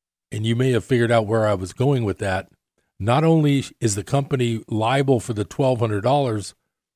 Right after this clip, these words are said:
but whatever rate you wanna put on it, they're liable for a year's worth of interest or opportunity cost of not having the money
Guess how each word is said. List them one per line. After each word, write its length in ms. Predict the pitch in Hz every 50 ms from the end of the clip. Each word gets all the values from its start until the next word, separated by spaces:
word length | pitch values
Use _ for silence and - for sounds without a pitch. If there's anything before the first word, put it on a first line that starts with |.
| _ _ _ _
but 300 | - 117 117 110 - - _ _ _ _ _
whatever 460 | - 120 107 107 123 127 131 120 120 110
rate 320 | 104 113 131 139 131 110
you 140 | 120 120 110
wanna 180 | 113 113 104
put 240 | 95 - - 127 113
on 240 | 113 127 147 151 139
it, 140 | 113 92 -
they're 160 | - 113 107
liable 420 | 110 113 113 123 123 117 117 110
for 220 | 92 - - 110 107
a 60 | 104
year's 400 | 101 104 120 131 127 117 104 110
worth 240 | 113 117 113 101 -
of 120 | 101 87
interest 560 | 107 123 139 135 - - 95 92 - - - -
or 280 | - 95 101 95 90 - _ _ _ _ -
opportunity 680 | 104 110 - - 107 - - - 170 170 151 110 98
cost 360 | - - 113 104 98 - -
of 80 | - 87
not 300 | 90 104 113 120 127 110
having 380 | - 127 117 117 110 107 101 98
the 60 | 92
money 500 | 95 101 123 156 156 123 101 101 92